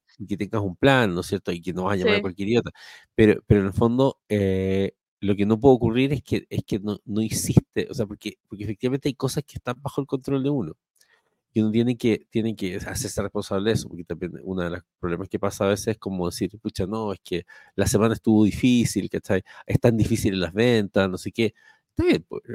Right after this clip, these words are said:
Speaker 1: pues, nadie niega que podamos tener un, un, algunos problemas económicos, a lo mejor esta no es una buena fecha para vender y todo,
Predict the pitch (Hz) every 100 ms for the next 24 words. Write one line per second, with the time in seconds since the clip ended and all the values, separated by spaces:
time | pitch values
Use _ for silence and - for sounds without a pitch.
0 | - 101 - - 87 - 98 101 107 135
1 | 147 104 98 95 98 - 98 95 92 -
2 | 92 92 92 - 90 92 92 - 90 104
3 | 90 92 107 104 92 85 - 90 76 92
4 | 87 92 90 87 87 - - 92 85 85
5 | 101 98 101 123